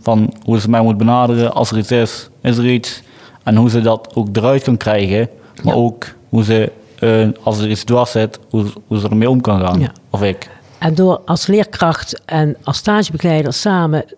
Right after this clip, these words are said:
Speaker 2: beide functies te doen, eh, zie je ook natuurlijk op de werkvloer wat de jongere nodig heeft. En dat kun je weer toepassen in, eh, in het onderwijs, eh, wanneer hij die ochtend naar Focus komt. Eh,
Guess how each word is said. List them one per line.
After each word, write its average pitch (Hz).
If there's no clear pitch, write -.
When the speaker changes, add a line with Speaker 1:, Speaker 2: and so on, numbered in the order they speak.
Speaker 2:
beide 165
functies 220
te 170
doen, 160
eh, 165
zie 147
je 185
ook 156
natuurlijk 165
op 165
de 160
werkvloer 160
wat 147
de 143
jongere 147
nodig 160
heeft. 120
En 135
dat 139
kun 165
je 151
weer 151
toepassen -
in, 151
eh, 151
in 165
het 143
onderwijs, 135
eh, 139
wanneer 139
hij 139
die 123
ochtend 139
naar 131
Focus -
komt. 135
Eh, 156